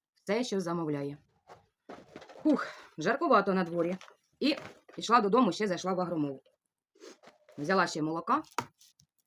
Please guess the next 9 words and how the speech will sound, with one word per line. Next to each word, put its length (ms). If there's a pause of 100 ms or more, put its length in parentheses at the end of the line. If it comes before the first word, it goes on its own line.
(420)
Одне 300
було 220
тільки 200
півтора 380
відсоткове, 540
сорок 300
гривень. 300 (580)
Там 200
літра. 360